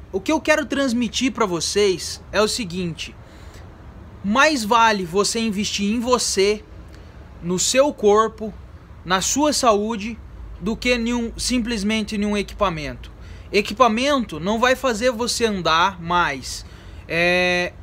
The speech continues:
vai sentir uma diferença, sim, insignificante perante uma diferença em treinamento, em,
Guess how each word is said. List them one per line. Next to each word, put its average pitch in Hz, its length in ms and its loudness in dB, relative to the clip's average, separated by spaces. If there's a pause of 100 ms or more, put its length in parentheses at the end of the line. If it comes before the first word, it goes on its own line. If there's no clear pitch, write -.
(380)
vai 240 360 4
sentir 240 440 -4
uma 254 140 -2
diferença, 226 720 -2
sim, 254 580 -2 (480)
insignificante 254 1200 -2 (280)
perante 233 520 4
uma 233 140 -2
diferença 226 720 -2 (260)
em 220 140 0
treinamento, 220 1040 0 (300)
em, 202 1200 -2